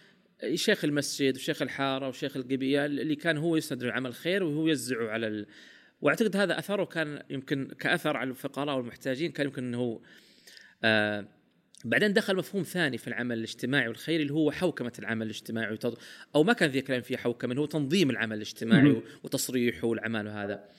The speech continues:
Speaker 2: يصير عمل رسمي.
Speaker 1: عمل رسمي
Speaker 2: منظم
Speaker 1: وعمل
Speaker 2: أو
Speaker 1: منظم وهيكلة
Speaker 2: مهم.
Speaker 1: وإلى آخره. وهنا نفس ال-، نفس الفئة الأولى، الشيخ ونفس هذا، هو انتقل للعمل هذا مرة ثانية. المرحلة الثالثة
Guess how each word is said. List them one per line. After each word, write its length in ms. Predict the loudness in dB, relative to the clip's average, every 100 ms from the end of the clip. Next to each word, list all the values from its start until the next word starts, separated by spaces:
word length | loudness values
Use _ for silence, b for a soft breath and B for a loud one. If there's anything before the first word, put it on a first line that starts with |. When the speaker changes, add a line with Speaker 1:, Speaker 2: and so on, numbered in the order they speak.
| B
Speaker 2:
يصير 280 | 6 8 8
عمل 260 | 6 4 6
رسمي. 280 | 4 0 0
Speaker 1:
عمل 260 | 4 4 4
رسمي 260 | 4 8
Speaker 2:
منظم 180 | 8 8
Speaker 1:
وعمل 220 | 4 4
Speaker 2:
أو 100 | 6
Speaker 1:
منظم 460 | 6 4 0 0 0
وهيكلة 520 | 2 4 4 2 2
Speaker 2:
مهم. 80 | 2
Speaker 1:
وإلى 160 | 0 -4
آخره. 440 | -6 -10 -10 -10 b b b b
وهنا 260 | 6 8 8
نفس 340 | 4 0 -2
ال-، 260 | -2 -2 0
نفس 320 | -2 -2 -2
الفئة 360 | -2 2 4
الأولى، 360 | 4 4 4 2
الشيخ 720 | -2 -6 -2 0 2 2 -2
ونفس 220 | -4 -2
هذا، 120 | 0 4
هو 120 | 2
انتقل 340 | 2 -2 -2
للعمل 380 | -2 0 0 -2
هذا 240 | -4 -6
مرة 200 | -6 -6
ثانية. 420 | -8 -8 -8 -10 -14 B B B B B 0
المرحلة 400 | 4 4 4 2
الثالثة 720 | 0 -2 -2 -2 -4 -6